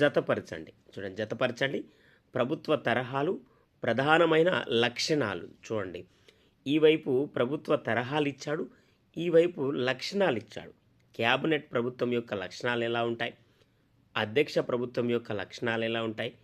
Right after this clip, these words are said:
సమాఖ్య ప్రభుత్వం యొక్క లక్షణాలు ఎలా ఉంటాయి, ఏకకేంద్ర ప్రభుత్వం యొక్క లక్షణాలు ఎలా ఉంటాయో జతపరచమన్నాడు. చూడండి,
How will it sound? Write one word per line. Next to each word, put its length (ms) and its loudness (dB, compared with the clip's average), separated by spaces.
సమాఖ్య 380 0
ప్రభుత్వం 420 -2
యొక్క 140 -6
లక్షణాలు 480 -2
ఎలా 180 0
ఉంటాయి, 260 -6
ఏకకేంద్ర 680 2
ప్రభుత్వం 440 -4
యొక్క 180 -6
లక్షణాలు 640 -2
ఎలా 140 0
ఉంటాయో 380 -2
జతపరచమన్నాడు. 840 -2
చూడండి, 200 -8